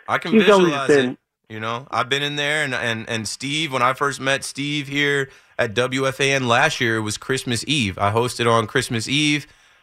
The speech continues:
Speaker 1: uh, just kinda trying to earn my stripes, and he did a special guest appearance, and he was over on the other side. I was able to shake his hand and, and, you know, give him some respect. And, yeah, he's, he's super humble, and he's, you know,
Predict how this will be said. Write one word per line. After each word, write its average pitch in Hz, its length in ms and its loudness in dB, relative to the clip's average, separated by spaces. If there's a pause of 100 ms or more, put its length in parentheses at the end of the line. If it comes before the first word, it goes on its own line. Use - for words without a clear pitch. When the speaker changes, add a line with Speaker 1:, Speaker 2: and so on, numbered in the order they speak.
(120)
Speaker 1:
uh, 104 140 4
just 107 200 -4
kinda 110 220 0
trying 113 200 2
to 104 80 0
earn 117 200 2
my 110 180 2
stripes, 139 440 0
and 107 100 -2
he 120 80 2
did 113 160 0
a 107 60 0
special 113 380 -2
guest 113 240 0
appearance, 143 520 0
and 95 160 -4 (360)
he 110 60 2
was 110 140 2
over 117 240 4
on 110 120 4
the 110 100 4
other 120 180 2
side. 127 360 4
I 123 40 4
was 110 140 -2
able 113 220 0
to 110 260 0 (300)
shake 117 240 0
his 123 160 -2
hand 123 340 4
and, 113 200 0
and, 107 340 0
you 107 80 0
know, 95 240 0 (100)
give 110 160 -2
him 113 80 0
some 120 160 -2
respect. 123 420 0
And, 120 140 0
yeah, 135 160 4
he's, 107 260 -4
he's 113 220 -6
super 123 320 -2
humble, 127 560 0 (400)
and 95 340 0
he's, 92 340 -4
you 95 140 -4
know, 87 200 -6